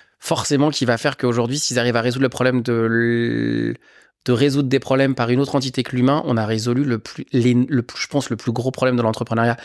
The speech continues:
ou de la création, c'est on a supprimé l'humain, <laughs> qui est faillible et qui, lui, utilise que son temps pour presque résoudre des problèmes de temps en temps, quand il a le temps, quand c'est pas trop compliqué et que les conditions sont bonnes et que les choses vont bien et que le contrat de travail va bien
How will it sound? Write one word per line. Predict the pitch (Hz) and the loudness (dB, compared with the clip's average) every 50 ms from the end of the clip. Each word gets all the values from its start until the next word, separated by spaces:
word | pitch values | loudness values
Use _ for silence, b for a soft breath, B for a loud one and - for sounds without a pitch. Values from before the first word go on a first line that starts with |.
| B B B B B - | B B B B B 0
ou | 127 | 0
de | 120 | 0
la | 113 | 0
création, | - - - 123 117 113 - - 147 165 - B B B B B | 0 -2 -2 -2 0 0 0 0 0 0 -2 B B B B B
c'est | B - 135 | B -2 2
on | 123 120 | 2 2
a | 117 | 2
supprimé | - - 160 143 - 147 147 139 | 2 0 0 0 2 2 2 4
l'humain, | 135 127 131 156 - B B B B B B | 2 2 0 -2 -6 B B B B B B
<laughs> | B B B B B B - | B B B B B B -6
qui | - - | -2 -2
est | 120 | -2
faillible | - - 127 127 143 156 151 135 139 - _ _ - | 0 0 0 0 2 2 2 0 -2 -6 _ _ -6
et | 127 | -6
qui, | - - 135 131 131 131 139 - - | -4 -2 -2 -2 -2 -2 -6 -8 -4
lui, | 127 127 127 143 156 | -2 0 0 0 0
utilise | 147 - 143 135 127 - | -2 -2 -2 -2 -2 0
que | - 156 | 0 0
son | 135 - 135 120 | 0 0 -2 0
temps | - 147 151 165 175 - _ _ _ _ _ _ - | 0 0 -2 -2 -4 -8 _ _ _ _ _ _ -2
pour | 156 160 - - _ _ _ _ | 0 0 0 -2 _ _ _ _
presque | _ - - 151 156 156 151 - - 143 | _ -6 -2 0 0 0 0 0 0 2
résoudre | 135 127 131 123 123 135 127 123 | 2 2 2 2 2 0 2 2
des | 127 123 | 0 0
problèmes | - - - 120 123 123 127 139 139 127 123 | 0 -2 -2 0 2 2 4 2 2 0 0
de | 123 139 131 | 0 0 2
temps | - 135 139 120 | 2 2 2 2
en | 127 123 | 2 0
temps, | - 123 120 131 - B B B B B | 0 0 -2 -2 -2 B B B B B
quand | - 139 131 - | -2 -2 0 2
il | 147 135 | 2 2
a | 131 123 | 2 0
le | 120 | 0
temps, | - 123 123 127 151 B B B B B B B | 0 0 0 0 -2 B B B B B B B
quand | - 135 | -6 -6
c'est | - - - | -6 -4 -2
pas | - 135 | -2 -2
trop | - - 127 | -2 -2 -4
compliqué | - 120 117 127 - - 127 131 131 - - - | -4 -2 -2 -2 0 0 0 0 0 -2 -2 -4
et | 143 127 | -4 0
que | - | 0
les | 131 120 | 0 2
conditions | - 131 123 - 135 120 | 2 0 0 0 -2 -2
sont | - - 117 | -2 0 2
bonnes | 120 120 123 131 139 - - | 2 2 2 2 0 0 -2
et | 143 131 | -2 0
que | - 131 | 0 0
les | 127 131 | 0 0
choses | 123 127 123 123 | 0 0 0 0
vont | 123 117 | 0 0
bien | 117 123 123 123 131 - - | 2 2 2 2 0 0 2
et | 151 | 2
que | 143 135 | 2 2
le | 139 | 0
contrat | - 131 - 123 - | 0 -2 -2 -2 -2
de | |
travail | - 120 113 120 117 | -2 0 0 0 0
va | 117 120 | 0 0
bien | 113 127 127 123 131 | 0 2 2 0 0